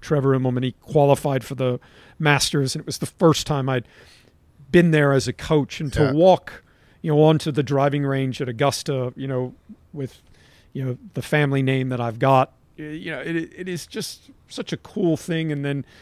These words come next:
Speaker 1: D J winning, you know, in the covid years, and, um, yeah, you know, c-, competitive golf, I think, is, is been a part of, you know, certainly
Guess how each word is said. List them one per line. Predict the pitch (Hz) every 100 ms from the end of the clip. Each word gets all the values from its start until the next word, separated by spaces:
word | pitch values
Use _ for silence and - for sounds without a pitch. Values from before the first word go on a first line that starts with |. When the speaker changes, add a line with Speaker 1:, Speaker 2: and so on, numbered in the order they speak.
| - _ -
Speaker 1:
D | 165
J | 147 151
winning, | 147 147 151 147 143 143 _
you | 190
know, | 139 139
in | 131
the |
covid | - 160 139 139
years, | 131 139 139 135 117
and, | 131 127 120 - _ _ _
um, | 135 131 143 - _ _ _ -
yeah, | 330
you | 247 240
know, | 185 _ _ _ _ _ _ _ -
c-, | - _ -
competitive | - 190 - - 226 208 156 123
golf, | 160 147 -
I | 143
think, | 143 123
is, | 131 104 -
is | 131
been | 123 131
a |
part | - - 139 127
of, | 120 - _ _ - _ _ _ _
you | 147
know, | 127
certainly | - 170 143 135 123